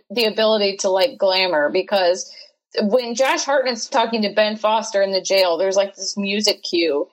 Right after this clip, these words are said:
and, uh, Josh Hartnett's making, like, eye contact with him and kind of looks kinda, like, lost, and then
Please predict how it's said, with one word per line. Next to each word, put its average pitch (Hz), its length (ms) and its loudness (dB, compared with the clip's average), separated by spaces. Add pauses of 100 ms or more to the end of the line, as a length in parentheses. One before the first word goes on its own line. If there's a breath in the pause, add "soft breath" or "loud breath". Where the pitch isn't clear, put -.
(260)
and, 185 440 0
uh, 175 420 2 (420)
Josh 202 240 2
Hartnett's 196 340 0
making, 190 240 2
like, 175 200 2
eye 190 200 2
contact 180 500 -2
with 170 120 -2
him 170 180 -2
and 147 140 -4
kind 175 240 0
of 151 120 0
looks 180 220 0
kinda, 180 200 0
like, 160 180 -2
lost, 175 460 0
and 190 100 0
then 175 280 0